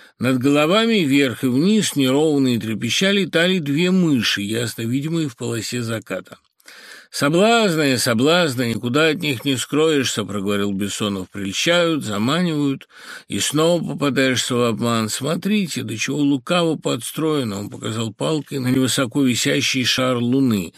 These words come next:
Всю ночь будет ткать сети, тропинка прикинется ручьем, каждый кустик населенным, даже труп покажется красив, и женское лицо таинственно, а может быть, действительно так и нужно. Вся мудрость в этом обмане.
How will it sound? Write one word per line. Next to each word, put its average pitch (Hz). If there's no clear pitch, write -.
Всю -
ночь 240
будет 123
ткать 131
сети, 117
тропинка 147
прикинется 117
ручьем, 147
каждый 135
кустик 131
населенным, 135
даже 170
труп 214
покажется 113
красив, 107
и 107
женское 170
лицо 117
таинственно, 120
а 139
может 196
быть, 131
действительно 113
так 120
и 117
нужно. 107
Вся 120
мудрость 151
в 98
этом 95
обмане. 95